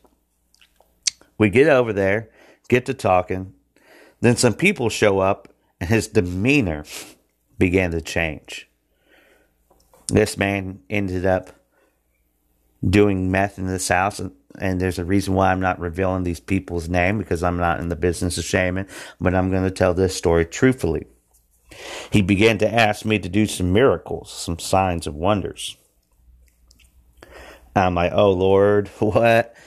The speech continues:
have you got me into?" He says, "Hey, this is the plan. We're gonna go to Evansville. We're gonna spend the night in a, uh,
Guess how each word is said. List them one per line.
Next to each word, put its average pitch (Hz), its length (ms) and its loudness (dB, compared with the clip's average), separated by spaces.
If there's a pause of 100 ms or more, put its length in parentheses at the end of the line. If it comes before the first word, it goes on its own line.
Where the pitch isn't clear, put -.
(220)
have 80 200 -4
you 82 100 -4
got 95 280 0
me 95 200 -8
into?" 82 380 -14 (840)
He 87 60 -4
says, 90 200 2
"Hey, 107 140 4
this 117 220 -2
is 90 120 -8
the 95 80 -4
plan. 90 420 -2 (380)
We're 98 140 0
gonna 101 220 0
go 104 280 4
to - 240 -2
Evansville. 101 760 2 (640)
We're 92 120 2
gonna 95 200 2
spend 101 320 0
the 95 60 2
night 101 340 0 (1040)
in 95 180 0
a, 95 240 2
uh, 92 240 4